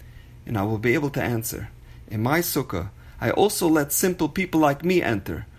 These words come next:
so please let me in.'" The holy tzaddik understood that in order for us to merit the third Beis Hamikdash,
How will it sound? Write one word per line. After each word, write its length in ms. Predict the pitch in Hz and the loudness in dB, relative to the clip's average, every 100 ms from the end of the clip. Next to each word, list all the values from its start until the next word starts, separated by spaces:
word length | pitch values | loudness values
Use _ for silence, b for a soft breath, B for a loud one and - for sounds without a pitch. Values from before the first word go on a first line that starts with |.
| B - | B -8
so 180 | - | -4
please 400 | 101 - 202 160 127 | -4 -2 -2 0 0
let 180 | 123 | 0
me 160 | 113 92 | -2 -2
in.'" 140 | 95 - - - - - b b b b - | -4 -8 -16 -20 -20 -20 b b b b -12
The 100 | - | -6
holy 280 | 117 147 113 | 0 0 -2
tzaddik 480 | - 131 135 123 110 | -2 0 0 -2 -4
understood 640 | 101 95 - 113 87 - B B B - | -2 -4 -2 -2 -2 -8 B B B -2
that 160 | 104 | 2
in 120 | 110 - | 2 2
order 420 | 117 151 151 147 | 2 4 4 0
for 260 | 147 123 | 0 -2
us 200 | 135 143 | 0 -2
to 160 | - 117 | -2 -2
merit 360 | 120 139 139 - | 0 0 0 -2
the 80 | |
third 280 | 104 151 139 | 0 0 2
Beis 220 | 123 120 | 0 -2
Hamikdash, 580 | 107 113 135 160 165 - | -2 -2 -2 -2 -4 -6